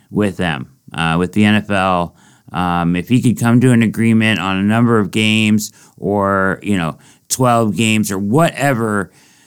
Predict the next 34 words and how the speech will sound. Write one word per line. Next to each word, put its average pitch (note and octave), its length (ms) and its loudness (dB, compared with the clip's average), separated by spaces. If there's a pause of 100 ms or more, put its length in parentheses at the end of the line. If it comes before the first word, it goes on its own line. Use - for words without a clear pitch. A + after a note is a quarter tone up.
(460)
I A#2 100 -2
think C3+ 380 0
that A#2 380 -2 (320)
it's A2 260 -6
gonna D#3 240 4
be B2+ 140 2
a A2+ 120 2
harsher C3 520 0
penalty B2+ 480 0
coming A2 380 2
down G#2 640 0 (560)
if A#2+ 340 -2
he A2+ 160 0
goes A2+ 340 0
in G#2+ 80 0
front G#2+ 460 -2
of, G2 560 -2
uh, F#2 360 -2
Sue G#2 540 0
on, F#2+ 380 0
Sue G#2 200 -2
Robinson G2+ 460 -2
on F2+ 220 -4
Tuesday. G2+ 500 0
Sue, G2+ 320 0
like F2+ 260 -2
I F2+ 120 -2
know F#2+ 220 0
her, E2+ 140 -2
right? F2+ 300 -2 (300)
Uh, G2+ 360 2 (280)
<laughs> - 640 0
but, B2+ 280 0
uh, A#2+ 280 0